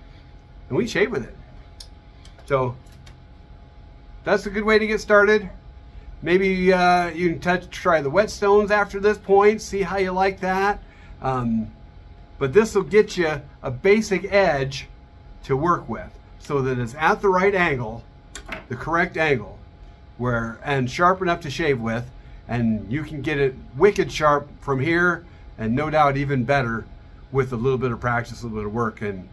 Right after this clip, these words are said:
uh, we'll get there. Thanks for watching. Give me a thumbs up, subscribe to my channel if you're not already, and, uh, Love you guys.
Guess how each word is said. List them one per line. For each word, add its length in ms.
uh, 220
we'll 140
get 160
there. 200
Thanks 200
for 60
watching. 460
Give 120
me 80
a 60
thumbs 300
up, 220
subscribe 440
to 40
my 140
channel 280
if 100
you're 120
not 180
already, 500
and, 260
uh, 300
Love 200
you 80
guys. 340